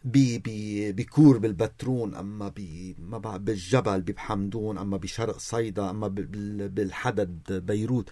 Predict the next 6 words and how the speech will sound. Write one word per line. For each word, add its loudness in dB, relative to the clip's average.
ما 4
حدا 4
جبر 2
حدا. 0
هيدا 2
شعبنا 2